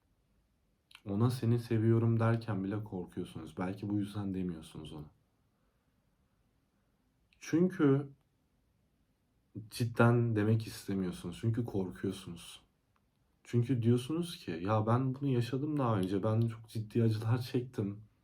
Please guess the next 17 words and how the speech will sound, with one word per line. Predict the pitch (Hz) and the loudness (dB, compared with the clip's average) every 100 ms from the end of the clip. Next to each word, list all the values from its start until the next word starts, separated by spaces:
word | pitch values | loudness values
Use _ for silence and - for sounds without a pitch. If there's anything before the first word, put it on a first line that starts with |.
| - | 0
Canım | 110 110 | 6 8
çok | 117 - 120 - | 8 6 4 6
yandı. | 110 110 98 95 - - _ _ _ _ _ _ - | 6 8 6 2 -4 -14 _ _ _ _ _ _ -2
Ya | 101 135 | 6 8
yine | 143 143 | 8 6
yaşarsam | 143 135 131 123 - 101 | 6 4 2 0 -2 -2
o | 90 | 0
acıları?" | 85 82 82 80 76 _ _ _ _ _ _ _ _ | -2 -6 -8 -12 -14 _ _ _ _ _ _ _ _
Çünkü | - 139 139 160 156 156 - | 2 2 2 0 -2 -4 -18
bana | 90 110 131 | 2 6 6
göre | 151 151 143 139 - _ _ _ _ _ _ _ _ _ _ _ _ _ _ _ _ - | 6 4 2 -2 -10 _ _ _ _ _ _ _ _ _ _ _ _ _ _ _ _ 4
bir | |
insan | 117 139 - 131 | 6 6 4 2
aşk | 123 117 - | 0 0 0
acısı | 117 113 120 | 0 0 -6
çektikten | - 107 - - 117 117 | -2 -4 -6 -8 0 0
sonra | 120 120 117 107 110 | 0 -2 0 0 -4